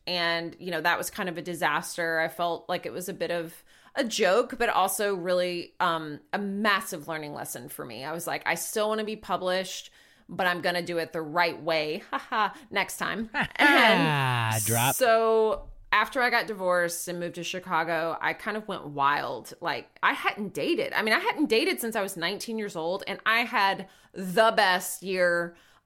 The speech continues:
Speaker 1: of my life just trying to navigate. I mean, again, this was still way before, like, I wasn't really on social media. I don't even think I was on Facebook at the time.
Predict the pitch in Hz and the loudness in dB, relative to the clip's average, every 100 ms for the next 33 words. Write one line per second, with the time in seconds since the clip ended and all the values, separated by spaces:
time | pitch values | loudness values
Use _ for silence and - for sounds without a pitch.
0 | _ _ 233 202 226 208 180 175 180 180 | _ _ 2 4 2 4 4 4 2 -2
1 | - - 190 185 - - - _ _ _ | -8 -2 -2 -2 -8 -12 -20 _ _ _
2 | _ _ _ - 277 247 233 208 196 190 | _ _ _ -4 2 2 2 2 2 2
3 | 180 180 180 - _ 240 240 220 240 240 | 0 0 0 -8 _ 0 2 2 0 0
4 | 262 302 294 233 180 185 175 170 185 175 | -2 -2 0 2 2 0 -2 -4 -2 0
5 | 175 165 170 - _ _ 180 202 190 190 | 2 0 -4 -12 _ _ 2 4 4 2
6 | 196 - 185 185 180 180 180 175 170 165 | 0 -4 -2 -2 -2 -4 -4 -6 -6 -2
7 | 170 170 262 339 190 170 165 165 151 151 | 0 2 0 -4 -6 -4 -4 -4 -8 -8
8 | 156 165 - 165 165 156 151 165 160 156 | -8 -6 -8 -10 -10 -10 -6 -4 -2 -4
9 | 160 | -6